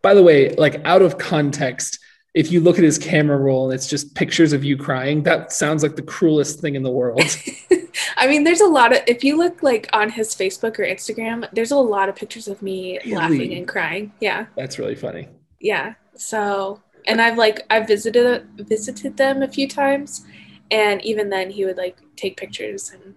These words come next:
Speaker 1: Yeah.
Speaker 2: yeah.
Speaker 1: Did you just break
Speaker 2: So
Speaker 1: out, like, the, the projector and have a quick little slideshow of Sarah crying, laughing?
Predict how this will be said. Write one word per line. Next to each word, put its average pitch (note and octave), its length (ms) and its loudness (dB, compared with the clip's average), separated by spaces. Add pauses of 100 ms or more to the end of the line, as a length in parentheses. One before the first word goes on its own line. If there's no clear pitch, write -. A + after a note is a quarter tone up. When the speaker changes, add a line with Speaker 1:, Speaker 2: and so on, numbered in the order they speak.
(120)
Speaker 1:
Yeah. B2 180 -8
Speaker 2:
yeah. - 160 -18 (440)
Speaker 1:
Did D3+ 120 2
you C#3+ 60 4
just C#3 180 -2
break D3 180 6
Speaker 2:
So D3 80 2
Speaker 1:
out, C3+ 140 2
like, C3+ 200 0
the, C3 360 4
the D3 120 0
projector C3+ 580 -2
and B2+ 180 -4
have C#3 200 -4
a B2+ 100 -4
quick - 300 -8
little C3 160 2
slideshow B2+ 680 0
of A#2 140 -4
Sarah B2+ 300 2
crying, C3 400 -8
laughing? C3+ 480 -6